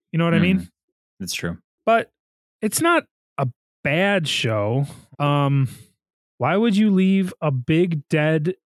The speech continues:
Speaker 1: giant wasp zombie? Why, why would you just leave her there?
Speaker 2: Yeah, that seemed
Speaker 1: Obviously,
Speaker 2: kinda stupid, right?
Speaker 1: like, obviously she's be-, gonna, <laughs> she's gonna become a giant zombie. You didn't know that that was gonna happen?
Speaker 2: She's huge.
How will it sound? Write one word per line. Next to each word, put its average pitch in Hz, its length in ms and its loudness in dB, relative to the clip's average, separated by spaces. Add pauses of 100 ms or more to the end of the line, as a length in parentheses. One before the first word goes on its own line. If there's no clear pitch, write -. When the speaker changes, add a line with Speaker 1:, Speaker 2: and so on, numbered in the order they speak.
(260)
Speaker 1:
giant 165 680 0 (380)
wasp 139 640 -2
zombie? 127 680 -2 (520)
Why, 156 220 0
why 220 240 0
would 277 180 4
you 247 100 2
just 247 220 4
leave 233 260 6
her 143 140 2
there? 92 320 -6 (560)
Speaker 2:
Yeah, 214 100 2
that 320 60 6
seemed - 60 4
Speaker 1:
Obviously, 320 340 6
Speaker 2:
kinda 311 220 4
stupid, 147 440 0
right? 87 380 0 (180)
Speaker 1:
like, 220 220 2
obviously 233 540 2
she's 190 240 2
be-, 196 120 2
gonna, 214 200 2
<laughs> 147 60 2 (120)
she's - 240 0
gonna 254 180 2
become 226 240 2
a 202 60 2
giant 160 580 -2
zombie. 160 580 0 (480)
You 135 80 0
didn't 180 320 2
know 160 260 2
that 208 120 -6
that 190 120 2
was 202 140 0
gonna 196 140 2
happen? 226 600 0
Speaker 2:
She's - 240 -8
huge. 349 560 0